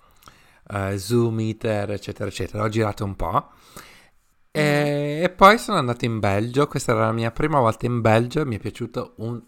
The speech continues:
Speaker 1: sacco. Prima di tutto il nostro ufficio in Belgio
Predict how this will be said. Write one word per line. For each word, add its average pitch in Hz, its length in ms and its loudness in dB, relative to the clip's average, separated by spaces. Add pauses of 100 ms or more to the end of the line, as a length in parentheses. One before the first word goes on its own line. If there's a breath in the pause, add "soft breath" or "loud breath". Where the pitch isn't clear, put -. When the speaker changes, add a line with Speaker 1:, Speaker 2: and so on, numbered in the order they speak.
Speaker 1:
sacco. - 560 -14 (380 loud breath)
Prima 156 240 0
di 170 160 -4
tutto 190 400 0
il 117 260 -2
nostro 151 380 -2
ufficio 156 440 -4
in 127 200 0
Belgio 139 600 0